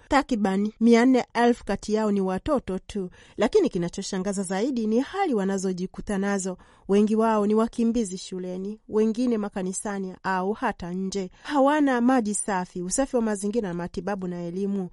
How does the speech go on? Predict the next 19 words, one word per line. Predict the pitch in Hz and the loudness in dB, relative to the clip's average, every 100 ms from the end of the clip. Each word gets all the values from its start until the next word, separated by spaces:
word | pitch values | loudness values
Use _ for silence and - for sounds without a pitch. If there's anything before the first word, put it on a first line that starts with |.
| - | 2
Mgogoro | 254 240 247 233 | 6 8 8 8
unaoendelea | 220 214 208 208 214 226 214 226 | 6 4 4 4 4 4 2 0
umesababisha | 247 254 262 269 277 330 480 294 | 6 6 6 4 4 4 4 4
ongezeko | 254 247 240 381 240 | 2 2 4 4 4
la | 202 | 0
ukatili | 196 202 - 262 196 | 0 -2 -2 -2 -2
dhidi | 202 202 | -2 -2
ya | 185 | -2
watoto. | 190 - 208 - 180 | -4 -2 -4 -4 -6
Tangu | - 262 247 | 2 4 4
Januari | 214 220 233 254 247 233 | 4 2 4 4 2 2
kumekuwa | 240 233 233 - 262 202 180 | 2 2 0 0 0 0 -2
na | 185 | -4
ongezeko | 180 185 185 233 349 | -2 -2 -2 -2 0
la | 214 | 0
asilimia | 190 - 190 214 214 | -2 -4 -4 -2 -2
mia | 190 185 | 0 -2
moja | 185 190 185 | -2 -2 -2
hamsini | 190 - 254 214 | -4 -2 0 0